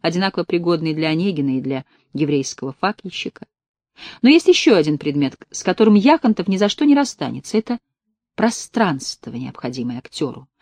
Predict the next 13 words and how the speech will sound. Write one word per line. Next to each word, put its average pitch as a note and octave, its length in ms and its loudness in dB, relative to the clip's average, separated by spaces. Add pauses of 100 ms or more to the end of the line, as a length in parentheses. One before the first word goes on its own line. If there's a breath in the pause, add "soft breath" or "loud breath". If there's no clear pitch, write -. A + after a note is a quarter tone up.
(420 loud breath)
Пространство, B3 760 0
которое B3+ 300 0
он B3+ 60 4
носит C4+ 240 4
с - 60 -16
собой, C#4 340 4
словно A#3 460 4
увязанным A#3+ 680 6
в G#3+ 60 4
носовой A3 420 2
платок G#3 460 -2
портного G#3+ 500 0
Петровича, D3+ 840 -2